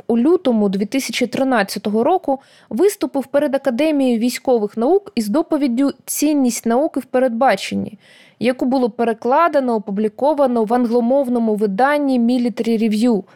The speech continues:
і після цього багаторазово перевидано. В ній Герасимов розмірковує про те, що таке сучасна війна, звинувачує західні країни у гібридних війнах.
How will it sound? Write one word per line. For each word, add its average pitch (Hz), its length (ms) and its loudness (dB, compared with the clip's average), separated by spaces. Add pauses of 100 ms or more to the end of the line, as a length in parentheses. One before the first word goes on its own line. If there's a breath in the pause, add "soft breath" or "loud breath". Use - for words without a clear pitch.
(300 soft breath)
і 226 140 0
після 214 380 -2
цього 285 380 -2
багаторазово 220 880 0
перевидано. 220 760 -2 (1040)
В 214 60 0
ній 330 280 2
Герасимов 277 600 0
розмірковує 247 720 0
про 226 200 -4
те, 311 380 0
що 285 260 -2
таке 311 300 -4
сучасна 285 560 -2
війна, 269 480 -2
звинувачує 233 720 -2
західні 247 540 -2
країни 226 640 0
у 220 140 -2
гібридних 214 520 0
війнах. 240 480 -2